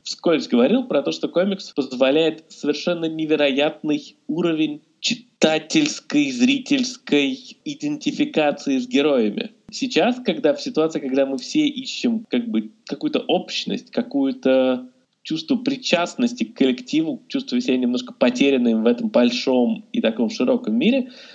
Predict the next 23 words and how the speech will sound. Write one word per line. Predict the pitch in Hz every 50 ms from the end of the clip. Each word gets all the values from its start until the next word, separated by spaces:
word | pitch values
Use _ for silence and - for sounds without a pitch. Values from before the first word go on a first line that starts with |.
| - - _ _ _
чувствовать | - - 180 175 - 156 147 -
себя | - 151 147
п-, | - - - -
причастность | - - - 165 156 - - 165 156 151 - - 135 123 -
к | - -
другим | 131 127 123 127 151 147 131
любителям | 123 123 117 120 135 139 - - 120 120 120 117 113 110
как | - - 120 110 - -
бы | - 113 110 110 107 110 107 107 107 107 - _ _ _ _ _ _ _ _
всего | - - - 131 113 120
этого | 160 208 226 247 175
супер | - - 175 160 - 135
классно, | - - 120 127 160 214 - - 202 165 156 - - -
и | 123 123 120 120 120 120 120 117 120 - - -
эта | 123 127 127 139
идентификация | 127 135 135 127 120 - 143 123 151 139 131 - 135
с | 123
героями, | 123 127 131 131 151 175 208 214 208 180 147
она | 127 127 135
помогает | 131 - 131 127 127 127 139 143 147 139 - - - -
и, | 139 135
во-первых, | 127 131 127 127 139 127 127 123 123 -
тебе | - 123 117 127 135 127 117 117 -